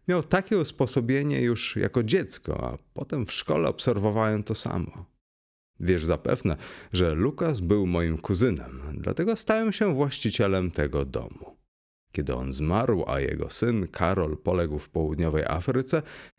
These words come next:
nie pozostał nikt z bliższej rodziny. Tak, to wcale ładna mała posiadłość. Akurat odpowiednia dla starego marynarza, który zabrał się do ogrodnictwa.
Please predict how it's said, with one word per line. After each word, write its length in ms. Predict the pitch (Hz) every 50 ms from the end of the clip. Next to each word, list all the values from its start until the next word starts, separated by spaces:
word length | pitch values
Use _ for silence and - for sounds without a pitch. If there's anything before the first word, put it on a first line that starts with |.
| - -
nie 80 | 160 160
pozostał 500 | 190 202 190 208 - - 175 147 123 117
nikt 340 | 127 147 143 - - - - -
z 140 | 95 85
bliższej 520 | 82 78 82 87 85 - - - 90 82 80
rodziny. 500 | 80 80 71 - 64 - - 58 64 67 - - _ _ _ _ _ _ _ _ _ _ _ _ _ _ -
Tak, 520 | - - - - - - - - _ -
to 220 | - - - 90 - _
wcale 420 | - - - 110 101 110 110 104
ładna 520 | 90 82 82 87 90 92 87 98 95 87 85
mała 340 | 87 80 78 78 78 78 -
posiadłość. 880 | - 107 - - - - - - - - 78 - - - - - - - - _ _ _ _ _ _ _ _ _ -
Akurat 520 | - 82 - - 160 - 60 - - -
odpowiednia 580 | - - _ - - 69 73 69 67 76 69 67
dla 180 | - 62 62 65
starego 440 | - - 76 71 69 76 73 73 67
marynarza, 680 | 69 71 71 73 71 71 76 80 92 85 62 57 -
który 320 | - - - 65 - - 67 73 -
zabrał 500 | - 78 82 73 71 67 - 53 57 -
się 260 | - - - 67 69 67
do 80 | -
ogrodnictwa. 960 | 80 78 76 82 82 87 82 98 107 92 73 - - - - - - - -